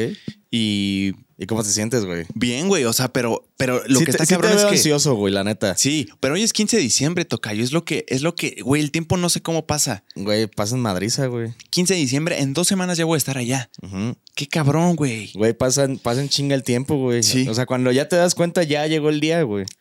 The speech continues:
Speaker 1: En efecto.
Speaker 2: Yo, por ejemplo, estoy, estoy algo nervioso porque hoy es mi entrega de papeles.
Speaker 1: Sí.
Speaker 2: Y yo decía, como, "Güey, falta un chingo, tengo mucho tiempo", y ya desperté y es hoy, güey. Es, es en la tarde, güey.
Speaker 1: Sí,
Speaker 2: Y es como,
Speaker 1: sí,
Speaker 2: "No
Speaker 1: sí.
Speaker 2: mames, el tiempo pasa en putiza, güey".
Speaker 1: Sí, güey, está
Speaker 2: Y
Speaker 1: bien
Speaker 2: a-,
Speaker 1: cabrón.
Speaker 2: y, y más porque estos han sido días en los cuales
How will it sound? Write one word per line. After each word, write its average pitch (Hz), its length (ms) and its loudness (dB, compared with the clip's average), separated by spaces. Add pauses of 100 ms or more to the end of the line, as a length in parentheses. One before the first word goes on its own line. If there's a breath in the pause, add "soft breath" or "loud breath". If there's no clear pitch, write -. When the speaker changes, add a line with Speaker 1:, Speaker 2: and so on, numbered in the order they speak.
Speaker 1:
En 117 120 4
efecto. 104 460 -2
Speaker 2:
Yo, 135 200 4
por 147 120 2
ejemplo, 135 200 0
estoy, 135 240 0
estoy 135 280 2
algo 147 280 2
nervioso 127 460 2
porque 123 200 -2
hoy 123 60 4
es 123 100 -2
mi 131 40 -2
entrega 127 220 0
de 123 80 0
papeles. 156 420 -2
Speaker 1:
Sí. - 320 0 (240)
Speaker 2:
Y 110 100 -4
yo 123 60 6
decía, 131 280 2
como, 127 160 -2
"Güey, 135 160 2
falta 156 240 -2
un 151 80 -2
chingo, 165 320 0
tengo 156 140 0
mucho 156 180 0
tiempo", 160 400 2
y 120 400 2
ya 127 140 2
desperté 123 380 -2
y 123 280 0
es 104 160 0
hoy, 120 140 2
güey. 110 180 0
Es, 95 140 -4
es 110 180 -6
en 131 80 -8
la 107 80 -6
tarde, 120 360 2
güey. 113 120 -2
Speaker 1:
Sí, 120 40 2
Speaker 2:
Y - 20 4
es 123 80 0
como, 123 220 0
Speaker 1:
sí, 110 40 0
Speaker 2:
"No 117 80 2
Speaker 1:
sí. 120 60 2
Speaker 2:
mames, 131 280 0
el 104 80 -8
tiempo 127 260 -6
pasa 139 200 -6
en 143 80 -8
putiza, 127 460 -6
güey". 95 160 -4
Speaker 1:
Sí, 113 180 -2
güey, 113 200 -4
está 107 260 -4
Speaker 2:
Y 117 40 6
Speaker 1:
bien 123 120 6
Speaker 2:
a-, 120 40 2
Speaker 1:
cabrón. 131 380 2
Speaker 2:
y, 139 60 0
y 139 40 4
más 156 300 0
porque 151 560 0 (180)
estos 165 340 0
han 170 120 4
sido 170 240 4
días 160 240 4
en 170 60 0
los 120 100 -2
cuales 135 800 2